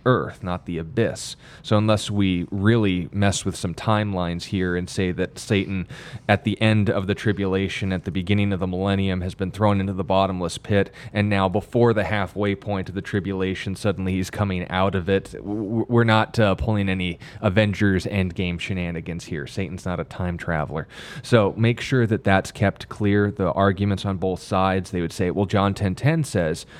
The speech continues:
'The thief does not come except to steal, kill, and destroy.'" Well, Satan as a destroyer would, of course, be appropriately named this.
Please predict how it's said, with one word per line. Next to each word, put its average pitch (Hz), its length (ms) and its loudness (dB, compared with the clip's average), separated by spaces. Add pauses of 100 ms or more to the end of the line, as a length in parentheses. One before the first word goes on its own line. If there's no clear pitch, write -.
(140)
'The 98 120 -6
thief 175 340 2
does 107 220 0
not 87 240 2
come 85 360 0
except - 340 -2
to 98 60 0
steal, 98 400 2
kill, 92 280 -2
and 82 100 -4
destroy.'" 85 580 0
Well, 82 140 -2
Satan 98 340 0
as 90 160 0
a 85 60 -8
destroyer 87 580 -4 (300)
would, 113 220 4
of 101 120 0
course, 95 460 2 (120)
be 95 280 0 (180)
appropriately 95 680 2
named 123 340 2
this. - 300 -6